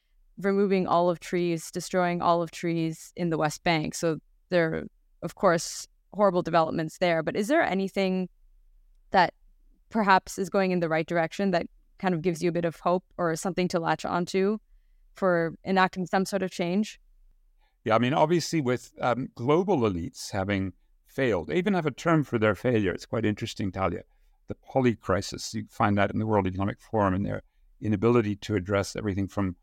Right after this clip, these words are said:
Speaker 2: pandemic management to the climate catastrophe and biodiversity, uh, loss and, uh, sixth great species extinction and economic,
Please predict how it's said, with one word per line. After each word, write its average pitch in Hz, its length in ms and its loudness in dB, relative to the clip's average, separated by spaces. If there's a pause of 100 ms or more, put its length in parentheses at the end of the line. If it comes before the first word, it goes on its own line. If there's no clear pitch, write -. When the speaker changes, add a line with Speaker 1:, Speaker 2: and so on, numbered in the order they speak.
(340)
Speaker 2:
pandemic 104 560 0
management 107 600 -2
to - 100 -12
the 101 240 -2 (140)
climate 104 400 -2
catastrophe 101 640 -4
and 92 120 -2
biodiversity, 101 800 -2 (380)
uh, 92 280 2
loss 110 460 -2
and, 92 380 -4
uh, 107 220 2 (280)
sixth - 640 -12
great 117 280 0
species 117 480 -4
extinction 107 600 -2
and 90 140 -4 (440)
economic, 107 360 -2